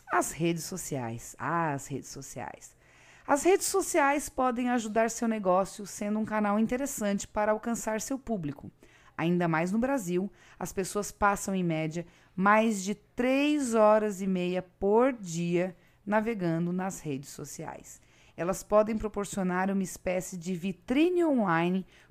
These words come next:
para mostrar não apenas seus serviços, mas também seus diferenciais, sua filosofia. Quais redes sociais utilizar? Antes de sair fazendo perfis e páginas para o seu negócio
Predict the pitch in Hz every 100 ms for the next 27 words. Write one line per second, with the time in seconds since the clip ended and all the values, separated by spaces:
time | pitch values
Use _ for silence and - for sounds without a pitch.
0 | - 220 233 233 214 - 202 196 196 -
1 | 202 208 240 330 370 - 226 233 240 214
2 | - 220 - 233 220 170 165 - 127 -
3 | - - - 165 170 - 165 160 170 175
4 | 180 165 143 233 269 262 226 214 - 156
5 | 127 - - - - - - - 180 165
6 | 160 180 175 160 202 - 135 - _ _
7 | _ _ _ - _ - 523 539 - 277
8 | 214 - 190 - 185 160 151 139 127 120
9 | 147 175 147 135 _ _ _ _ _ _
10 | - 523 - 240 226 - 175 170 165 147
11 | 151 143 143 131 - - 190 165 - -
12 | _ 139 - 165 170 160 135 127 - 143
13 | 127 - 127 117 113 147 147 -